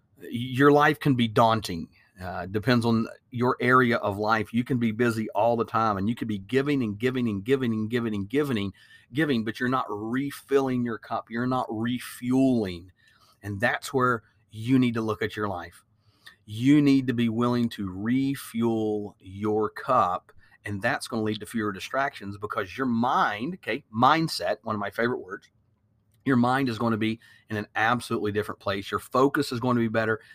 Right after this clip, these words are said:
and your life is going to be better. But I would ask you the question, are you refilling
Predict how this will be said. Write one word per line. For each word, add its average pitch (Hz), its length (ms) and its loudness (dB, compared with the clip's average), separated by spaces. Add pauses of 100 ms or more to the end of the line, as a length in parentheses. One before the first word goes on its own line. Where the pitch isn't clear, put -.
(220)
and 92 80 -16
your 92 140 -4
life 90 460 -8
is 90 100 -12
going 85 220 -10
to 82 40 -8
be 87 120 -8
better. 80 400 -10 (520)
But 113 120 4
I 120 60 8
would 117 100 4
ask 135 280 4
you 165 60 6
the 156 80 4
question, 123 500 4
are 120 220 4
you 120 340 4
refilling 110 1000 -2